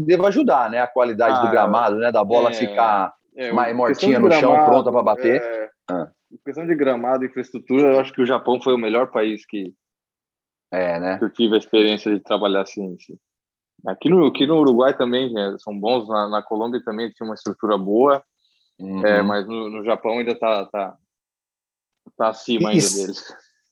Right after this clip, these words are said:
Speaker 3: e são grama-, gramados de grama natural ou sintético também? Tem essa composição híbrida?
Speaker 2: Então, lá, é, ao menos nos campos que eu fui, a, a grande parte, talvez, da primeira divisão, é, são todas gramas naturais.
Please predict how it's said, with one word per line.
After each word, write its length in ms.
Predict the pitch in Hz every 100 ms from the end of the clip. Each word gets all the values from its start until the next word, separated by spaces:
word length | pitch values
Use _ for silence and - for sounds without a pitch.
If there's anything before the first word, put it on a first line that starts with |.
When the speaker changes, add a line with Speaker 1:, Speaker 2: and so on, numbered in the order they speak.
| _ _
Speaker 3:
e 80 | 165
são 380 | - 208 208 170
grama-, 480 | 180 170 165 175 135
gramados 580 | 127 151 160 160 151 139
de 120 | 135
grama 420 | 117 160 185 175 165
natural 420 | 156 147 147 214
ou 200 | 247 220
sintético 720 | 175 - 180 - 170 165 -
também? 400 | - 147 143 139
Tem 200 | 123 143
essa 400 | 143 135 151 131 -
composição 720 | 156 151 151 135 123 151 143
híbrida? 420 | 131 110 110 98 - _ _ _ _ _ _ _ -
Speaker 2:
Então, 360 | 156 165 143
lá, 260 | 127 147 156 143 139 -
é, 600 | 127 120 120 113 110 107 - _ _ _ -
ao 120 | 120
menos 280 | 143 196 185
nos 220 | 180 - _
campos 340 | 156 151 -
que 120 | _
eu 80 | 139
fui, 420 | - 143 170 165 127
a, 40 | 113 _ 113
a 60 |
grande 300 | 107 131 151 135
parte, 320 | 131 131 131
talvez, 340 | 117 110 110 117
da 80 | 113
primeira 340 | 110 117 113
divisão, 520 | 107 110 104 123 151
é, 60 | 139
são 200 | - 139
todas 460 | - 160 175 180 - -
gramas 540 | 143 156 156 151 143
naturais. 520 | 151 - 143 123 110